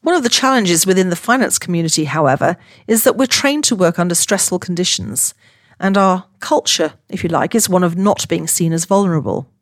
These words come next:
Often we don't even see ourselves as such. We think we can cope with whatever life throws at us and take pride in being strong and, yes, resilient. However, issues can arise when we view the world as predefined and permanent,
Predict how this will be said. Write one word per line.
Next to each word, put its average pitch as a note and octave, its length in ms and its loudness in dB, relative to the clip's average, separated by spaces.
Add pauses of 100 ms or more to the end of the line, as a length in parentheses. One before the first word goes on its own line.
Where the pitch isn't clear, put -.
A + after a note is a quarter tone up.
(340)
Often G3+ 440 2
we G#3 100 2
don't G3+ 320 2
even G#3 200 2
see C#4+ 220 2
ourselves E3+ 340 0
as D3+ 100 -4
such. - 380 -2 (420)
We A#3+ 100 0
think F4+ 240 0
we A#3+ 100 0
can G#3+ 160 2
cope - 400 0
with F3+ 140 0
whatever G3+ 360 2
life F3+ 280 2
throws E3+ 400 0
at D3 120 -2
us - 320 -2 (280)
and G3+ 100 -2
take A#3 220 0
pride A3+ 360 2
in F#3 100 0
being F3 140 -2
strong F3+ 500 0
and, F3+ 400 -4
yes, - 460 -4
resilient. G#3 600 -2 (960)
However, A3 440 2 (260)
issues A3+ 340 2
can G3 140 -2
arise F#3 460 4
when F#3+ 100 0
we F#3 100 2
view G3+ 220 0
the G3+ 100 0
world E3+ 260 2
as E3+ 100 -4
predefined E3+ 800 -2
and F3+ 160 -6
permanent, F3+ 560 -2